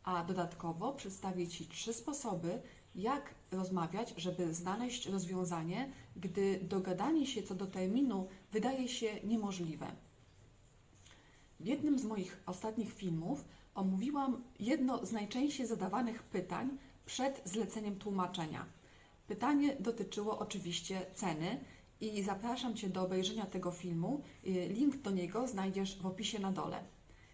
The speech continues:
Dzisiaj natomiast zajmę się drugim najczęściej zadawanym pytaniem, czyli na kiedy będzie gotowe tłumaczenie. Wiele osób sądzi, że tłumacze,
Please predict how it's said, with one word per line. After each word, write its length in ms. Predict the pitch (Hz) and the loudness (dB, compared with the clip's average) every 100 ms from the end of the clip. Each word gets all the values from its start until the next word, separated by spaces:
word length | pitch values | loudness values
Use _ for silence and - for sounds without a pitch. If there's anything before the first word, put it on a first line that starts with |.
| - - - | -20 -20 -6
Dzisiaj 300 | 208 226 214 | -2 0 0
natomiast 500 | 190 202 214 262 175 | -2 -2 0 0 0
zajmę 340 | 214 196 202 | 0 0 0
się 200 | 190 180 | 0 0
drugim 640 | 170 185 277 269 202 180 - - - - | 2 4 4 4 2 -2 -6 -14 -20 -6
najczęściej 580 | 190 208 202 208 220 208 | -2 -2 0 0 0 0
zadawanym 480 | 196 180 190 214 175 | 0 0 0 0 0
pytaniem, 640 | 185 185 160 175 254 - - | -2 -4 -2 0 0 0 -2
czyli 400 | 190 196 208 - | 0 2 0 -2
na 140 | 170 165 | -6 -4
kiedy 340 | 240 262 269 | 0 2 4
będzie 360 | 190 208 196 190 | 2 0 0 0
gotowe 480 | 180 170 175 170 165 - | 0 -2 0 0 -2 -2
tłumaczenie. 600 | 202 175 165 156 147 - - - - - - - - - - - | 0 0 0 -4 -6 -8 -16 -20 -20 -20 -20 -20 -20 -20 -20 -6
Wiele 280 | 220 311 - | 2 4 4
osób 340 | 240 - - - | 0 -2 -6 -8
sądzi, 540 | - 214 254 185 165 - | -2 4 4 4 -2 -4
że 160 | 175 185 | -2 -2
tłumacze, 640 | 196 185 226 294 - | 0 2 2 0 -2